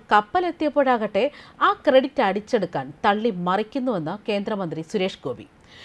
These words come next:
വിഴിഞ്ഞം തുറമുഖ പദ്ധതി ആരാണ് കൊണ്ടുവന്നതെന്ന് ജനങ്ങൾക്കറിയാമെന്നും ഈ തള്ളുകാർക്കൊപ്പം തള്ളാൻ താൻ ഇല്ലെന്നുമാണ് സുരേഷ് ഗോപിയുടെ വാക്കുകൾ. ആ, വിഴിഞ്ഞം തുറമുഖവുമായി ബന്ധപ്പെട്ടുള്ള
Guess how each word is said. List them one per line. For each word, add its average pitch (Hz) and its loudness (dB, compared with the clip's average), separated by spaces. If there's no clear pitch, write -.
വിഴിഞ്ഞം 277 4
തുറമുഖ 302 4
പദ്ധതി 320 -4
ആരാണ് 294 2
കൊണ്ടുവന്നതെന്ന് 240 0
ജനങ്ങൾക്കറിയാമെന്നും 220 -2
ഈ 440 10
തള്ളുകാർക്കൊപ്പം 254 2
തള്ളാൻ 185 0
താൻ 208 0
ഇല്ലെന്നുമാണ് 226 -4
സുരേഷ് 214 -2
ഗോപിയുടെ 196 0
വാക്കുകൾ. 208 -2
ആ, 214 6
വിഴിഞ്ഞം 269 4
തുറമുഖവുമായി 311 2
ബന്ധപ്പെട്ടുള്ള 262 2